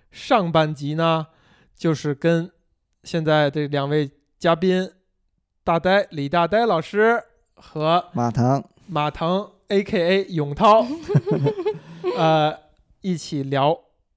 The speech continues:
Speaker 1: 北京环球影城话题及其延展。上期我说了大量关于我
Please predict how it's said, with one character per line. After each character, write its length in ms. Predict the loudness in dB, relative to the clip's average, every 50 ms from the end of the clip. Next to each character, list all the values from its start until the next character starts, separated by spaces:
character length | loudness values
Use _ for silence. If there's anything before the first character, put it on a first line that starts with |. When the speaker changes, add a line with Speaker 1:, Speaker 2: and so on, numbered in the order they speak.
| _ _ _ _ _ _ _ -2
Speaker 1:
北 260 | -2 -2 0 -2 -6
京 320 | -8 -6 -4 -4 -4 -4 -6
环 220 | -2 -2 -2 0
球 180 | 4 4 4 4
影 160 | 4 0 -4
城 240 | -12 -14 -12 -12 -12
话 280 | -4 -2 -2 -2 -2
题 340 | -4 -12 -12 -10 -10 -10 -12 _ _ _
及 220 | -18 -12 -10 -10 -10
其 320 | -10 -12 -10 -10 -10 -10
延 260 | -6 -4 -2 -2 2
展。 240 | 2 2 2 2 -4 -6 _ _ _ _ -20 _ _ _ _
上 400 | -12 -8 2 4 4 4 4 2
期 420 | -8 -10 -8 -6 -6 -6 -8 _ _ _ _ _ _ _ _ _ _ _ _ _ _ _ _ _ _
我 260 | -6 -4 -4 -4 -4
说 240 | -6 -4 -2 0 0
了 80 | 0 2
大 220 | 0 -2 0 0
量 200 | 0 0 0 -2
关 240 | 0 0 0 0 0
于 60 | -2
我 380 | -2 -2 -4 -4 -6 -8 -14